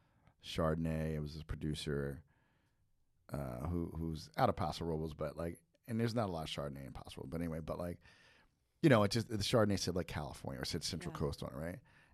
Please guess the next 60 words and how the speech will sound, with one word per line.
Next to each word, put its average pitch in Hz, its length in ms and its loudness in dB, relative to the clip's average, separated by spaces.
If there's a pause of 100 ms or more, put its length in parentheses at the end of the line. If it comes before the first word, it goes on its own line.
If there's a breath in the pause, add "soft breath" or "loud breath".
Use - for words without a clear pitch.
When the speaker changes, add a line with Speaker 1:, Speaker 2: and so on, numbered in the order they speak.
(140)
Speaker 1:
And 95 80 0
I 101 100 2
was 101 140 2
drinking, 95 280 2
I 87 40 2
was 85 100 0
like, 85 160 -2 (760)
I - 40 -6
was - 60 -6
like, - 180 -14 (200)
"This - 180 -2
is 85 120 2
Benecito 87 600 -2
fruit, 69 300 -4
right?" 87 260 2
So 101 100 2
I 87 60 2
messaged 101 200 0
him, 92 100 0
Speaker 2:
Uh-huh. 87 100 0
Speaker 1:
like, - 20 -10
is, 90 160 -6
he's 98 160 -2
like, 90 160 0 (300 loud breath)
"Yeah, 139 280 12
I, 127 100 6 (180)
I 117 80 4 (340)
couldn't 139 240 0
put - 200 2
Benecito 110 460 2
on 101 100 2
this 98 120 -2
label," 101 220 6
but, 107 160 2
but, 120 140 4
like, 113 260 6
it 131 80 2
was, - 460 2
like 113 120 4
you 104 60 -4
said, 110 160 4
like, 101 240 2
Speaker 2:
Yeah. 175 240 -4
Speaker 1:
I 110 200 8
knew, 127 280 10
like, 110 180 4
there, 117 80 2 (160)
there 104 120 2
was 95 120 -2 (140)
characters 139 440 0
are 107 40 2
like, 95 200 0 (220 loud breath)
Speaker 2:
Yes. 165 320 -10
Speaker 1:
"This 131 180 0
tastes 95 180 -4
like 80 100 -10
a 80 40 -16
Benecito 92 360 -8
Chardonnay." 156 300 -4
Speaker 2:
Yes. - 180 -8